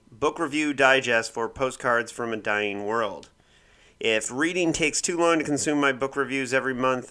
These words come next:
I gather up my book reviews and I do a digest here of what I read over the month. Now, you may have noticed there was no digest in April, and that's because I was on a tight deadline for a screenplay I'm working on.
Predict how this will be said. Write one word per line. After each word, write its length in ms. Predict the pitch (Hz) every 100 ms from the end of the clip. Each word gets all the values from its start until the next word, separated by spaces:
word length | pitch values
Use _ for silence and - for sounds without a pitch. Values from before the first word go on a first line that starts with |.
| -
I 220 | 117 113
gather 500 | 113 123 135 143 143
up 120 | 143
my 300 | 127 120 117 110
book 180 | - 170
reviews 480 | 160 143 160 156 123
and 80 | 117
I 60 |
do 240 | 110 131 131
a 80 | 113
digest 640 | 120 120 117 120 117 -
here 560 | - 113 113 107 104 - - _
of 160 | - 110
what 140 | 123
I 120 | 131 131
read 380 | 117 123 123
over 280 | 104 120 117
the 80 | 117
month. 400 | 113 107 - -
Now, 200 | 120 117
you 140 | 117 120
may 140 | 139
have 140 | 151
noticed 400 | 147 165 151 135
there 80 | 131
was 100 | 117
no 140 | 127 127
digest 680 | 131 139 127 131 127 - -
in 200 | - 110 -
April, 520 | 165 180 165 156 147
and 140 | 110 127
that's 180 | 131
because 320 | - - 117 101 -
I 140 | 156
was 140 | 165 147
on 120 | 131
a 40 |
tight 380 | - 127 120 120
deadline 500 | 120 113 117 117 113
for 160 | 117 107
a 60 |
screenplay 580 | - - 156 151 151 147
I'm 120 | 143
working 320 | 139 135 139
on. 340 | 139 139 139